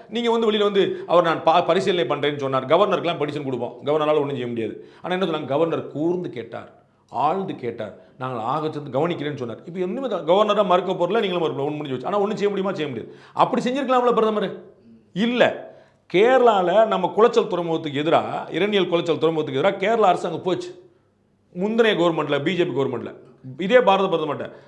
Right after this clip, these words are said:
"தமிழ்நாட்டுல அந்த துறைமுகம் கொடுக்கக்கூடாது, பக்கத்துல இருக்கக்கூடிய எங்க துறைமுகம் பாதிக்கும்?" அப்படின்னா அவர் சொன்னாரு, "நான் குஜராத்துக்காரன், நூறு கிலோமீட்டருக்கு ஒரு ம-, துறைமுகம் வச்சிருக்கேன்,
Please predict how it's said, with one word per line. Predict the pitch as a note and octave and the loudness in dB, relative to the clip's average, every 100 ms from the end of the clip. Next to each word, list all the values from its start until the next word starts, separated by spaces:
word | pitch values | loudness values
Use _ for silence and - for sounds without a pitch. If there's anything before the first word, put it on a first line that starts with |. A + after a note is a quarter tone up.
| _ _ | _ _
"தமிழ்நாட்டுல | - F#3+ A#3+ A3 F3 G3 | 0 2 4 0 2 0
அந்த | F3+ D#3+ C#3+ | 4 2 2
துறைமுகம் | - F#3 F#3+ F#3+ | 0 0 0 -2
கொடுக்கக்கூடாது, | F#3+ G3 D#3 C3+ B2+ B2+ - | 0 0 2 2 2 0 0
பக்கத்துல | F3+ G3+ G#3+ | 0 2 0
இருக்கக்கூடிய | F3 D#3 | 0 0
எங்க | D3 F#3 | 0 -2
துறைமுகம் | F3+ E3 E3+ D#3 | 0 -2 -2 -2
பாதிக்கும்?" | C#3 C#3 B2+ A#2 G#2 | -2 -2 -4 -8 -12
அப்படின்னா | F#2 _ _ _ _ _ | -16 _ _ _ _ _
அவர் | C3 C3+ D#3 | 0 0 -2
சொன்னாரு, | F#3+ F3 D#3+ F#3+ F3+ - - | 0 2 2 2 -2 -6 -12
"நான் | - C3+ B2+ | -10 -8 -6
குஜராத்துக்காரன், | C3 F3 F#3 C#3+ B2+ G#2 - - _ _ _ _ _ _ _ | -6 0 0 0 -6 -6 -14 -20 _ _ _ _ _ _ _
நூறு | C3 E3+ A3+ | -6 0 0
கிலோமீட்டருக்கு | G#3+ G3 G3+ F#3 F3+ | 2 2 2 0 0
ஒரு | E3+ | 0
ம-, | D#3 D3 C#3 C#3 C3+ C3 A#2+ | 0 -2 -4 -4 -4 -6 -6
துறைமுகம் | E3 F3+ D#3+ D3 | -2 -2 -2 -4
வச்சிருக்கேன், | C3 A#2+ | -6 -8